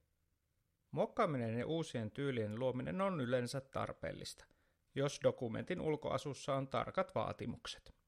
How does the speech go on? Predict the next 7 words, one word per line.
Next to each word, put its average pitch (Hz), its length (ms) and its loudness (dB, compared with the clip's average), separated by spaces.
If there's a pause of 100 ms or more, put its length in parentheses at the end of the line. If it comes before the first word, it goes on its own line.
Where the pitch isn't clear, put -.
(760)
Seuraavaksi 151 680 0
tällä 147 320 2
videolla 123 380 2
havainnollistetaan 120 1000 0 (280)
valmiin 123 360 4
malliasiakirjan 135 920 0
avulla, 127 420 0